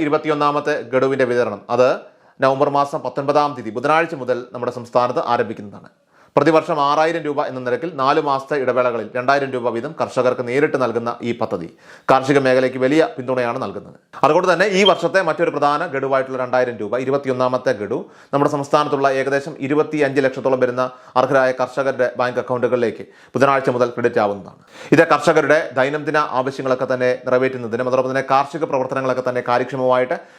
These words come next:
മുന്നോട്ട് കൊണ്ടുപോകുന്നതിന് വേണ്ടിയിട്ട് ഏറെ സഹായകമായി മാറും. ഇനി അതുപോലെ തന്നെ സംസ്ഥാന സർക്കാരിൻ്റെ സുപ്രധാനമായ സാമൂഹ്യ സുരക്ഷാ ക്ഷേമ പദ്ധതികളിലൊന്നായിട്ടുള്ള സാമൂഹ്യ സുരക്ഷാ ക്ഷേമ പെൻഷൻ പദ്ധതിയുടെ തുകയും ഈ മാസം തന്നെ വിതരണം ചെയ്യുന്നതാണ്.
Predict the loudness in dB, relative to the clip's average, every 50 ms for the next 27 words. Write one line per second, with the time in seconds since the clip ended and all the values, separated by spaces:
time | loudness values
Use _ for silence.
0 | -8 -4 0 2 2 2 2 2 0 -2 0 -2 0 0 0 0 0 -2 -2 -2
1 | -2 -2 0 0 -2 -2 -2 -6 -18 -12 _ 4 4 4 4 2 -2 -6 -8 -2
2 | 0 0 2 2 0 -2 -4 -4 -8 -10 -14 -20 _ _ _ _ _ _ _ _
3 | _ -16 -4 2 2 4 4 4 4 4 2 2 2 0 0 0 -2 -2 0 0
4 | 2 2 2 0 -2 -2 2 4 2 2 4 2 0 0 0 -2 -4 -4 -2 0
5 | 2 2 0 0 0 0 0 -2 -2 -4 -2 -2 0 0 0 -2 -6 -6 -4 -4
6 | -4 -4 -2 0 -2 -2 -2 -2 -2 0 0 0 0 -2 -4 -6 -2 0 0 0
7 | 0 0 -2 -2 -2 -2 -2 -2 -4 -2 0 0 0 0 0 -2 -4 -2 0 0
8 | 0 0 0 -2 -2 0 2 0 2 2 2 -2 -2 -4 -6 -6 -10 -8 -8 -6
9 | -4 -2 2 2 2 2 0 -2 -2 0 0 0 0 -2 -4 -12 -20 -20 -10 0
10 | 4 4 6 6 4 2 2 0 2 2 4 4 4 2 2 2 2 2 -2 -4
11 | -6 -6 -6 -4 -2 -2 0 0 0